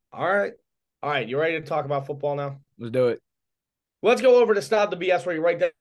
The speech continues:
Speaker 1: one of your hot takes in the N F L, and it can be absolutely anything. After that, the other people will say, will either, uh,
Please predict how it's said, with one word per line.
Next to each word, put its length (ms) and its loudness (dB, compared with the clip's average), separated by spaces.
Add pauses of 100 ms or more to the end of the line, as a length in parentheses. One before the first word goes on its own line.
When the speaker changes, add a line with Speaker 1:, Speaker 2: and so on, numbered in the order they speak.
(120)
Speaker 1:
one 40 -2
of 60 -4
your 120 -2
hot 180 -4
takes 200 -4
in 60 -8
the 80 -2
N 100 -2
F 80 -6
L, 100 -2
and 100 -4
it 40 -4
can 100 -14
be 120 0
absolutely 480 -2
anything. 720 -6
After 340 -6
that, 320 -4
the 120 -4
other 140 -2
people 320 -10
will 180 -10
say, 440 -6
will 200 -12
either, 460 2
uh, 440 0